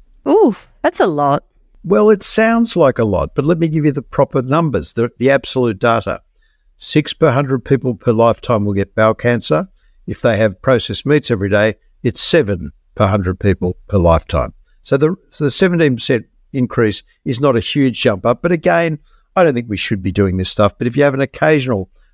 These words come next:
Speaker 2: bacon and egg roll, who cares? It's not gonna hurt you at all. So I think it's about common sense stuff.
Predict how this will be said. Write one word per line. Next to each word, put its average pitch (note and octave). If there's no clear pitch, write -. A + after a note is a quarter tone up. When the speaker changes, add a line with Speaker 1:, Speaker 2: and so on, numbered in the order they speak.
Speaker 2:
bacon G#2
and F#2+
egg F#2+
roll, F#2+
who G#2
cares? E2+
It's -
not F#2+
gonna E2
hurt D#2+
you D2
at C#2+
all. C2+
So -
I -
think B2
it's F2+
about F#2+
common F#2
sense F2
stuff. -